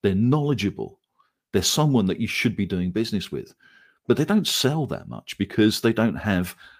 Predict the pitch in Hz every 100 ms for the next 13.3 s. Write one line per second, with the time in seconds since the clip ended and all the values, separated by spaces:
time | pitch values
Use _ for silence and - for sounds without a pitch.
0 | - - - - 127 - 82 67 101 _
1 | - 98 90 92 95 - 104 180 60 -
2 | _ _ - 101 104 101 - - - -
3 | - 214 - 131 113 107 110 - 78 82
4 | 85 80 80 76 69 - 98 85 85 82
5 | - - 104 101 90 78 - 58 - -
6 | _ _ _ - 92 90 90 - - -
7 | 98 95 - - 107 82 80 73 76 -
8 | 82 - 62 _ _ _ _ _ _ 87
9 | 76 82 127 160 143 - - 104 92 78
10 | - 82 - - 80 76 - - - 98
11 | 101 98 - 98 87 90 98 - 90 85
12 | 92 90 110 113 78 73 65 - 76 -
13 | 104 92 92